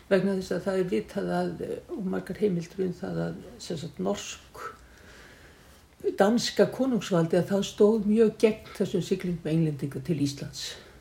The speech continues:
Það voru, það var þóf um það. Og þarna er hann hugsanlega, Jón Gerriksson, að reyna að ná samningum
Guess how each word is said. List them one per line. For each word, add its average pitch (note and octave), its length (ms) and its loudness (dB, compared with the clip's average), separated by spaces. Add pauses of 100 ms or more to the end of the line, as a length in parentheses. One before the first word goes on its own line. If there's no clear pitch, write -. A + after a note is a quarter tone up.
(100)
Það F#3 240 0
voru, F#3 440 -4 (280)
það E3+ 120 -4
var F3 180 -8
þóf G3+ 440 4 (100)
um G#3 140 10
það. C3 480 -4 (920)
Og E3+ 140 2
þarna G3 320 2
er F#3+ 140 4
hann F3+ 180 2
hugsanlega, F3+ 600 2 (100)
Jón E3 200 4
Gerriksson, E3 520 -4
að F3 340 -4
reyna F3 220 4
að E3+ 80 2
ná F3 180 0
samningum F3+ 800 -2